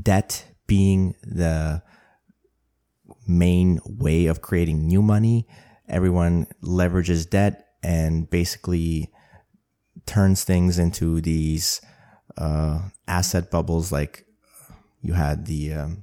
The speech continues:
you know, two thousand dot-com bubble, followed by the two thousand and eight finan-, great financial crisis. And as a response to these things happening,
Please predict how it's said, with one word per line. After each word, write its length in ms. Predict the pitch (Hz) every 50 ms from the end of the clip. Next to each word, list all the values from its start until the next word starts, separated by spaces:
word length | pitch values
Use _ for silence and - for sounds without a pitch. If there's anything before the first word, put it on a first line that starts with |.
| - -
you 80 | -
know, 220 | - - - - 104 -
two 120 | - - 80
thousand 540 | - - 78 73 78 80 82 80 71 78 -
dot-com 500 | - 85 - - - - 110 113 110 104
bubble, 560 | 104 101 98 104 98 95 92 90 92 98 104 _
followed 400 | - 82 80 - 85 - 113 -
by 200 | - - - -
the 160 | - - -
two 200 | - - - -
thousand 320 | - 78 80 78 87 82 80
and 120 | - -
eight 200 | - 78 82 - - -
finan-, 320 | - - 80 - - -
great 240 | - 95 92 - -
financial 420 | - 80 - 90 107 - - 104
crisis. 600 | 101 - 104 95 98 - - 95 92 98 - - _ - - - - - - - - - _ - -
And 440 | 85 85 85 85 82 82 78 - _ _ _ _ _ _ _ _
as 240 | - - 104 104 113
a 100 | 113 104
response 640 | 98 98 92 - - - - 110 113 120 117 - -
to 140 | - 98 90
these 280 | 87 82 80 87 -
things 300 | - 80 73 - 78 -
happening, 680 | - 82 78 - - - 80 78 82 92 104 113 104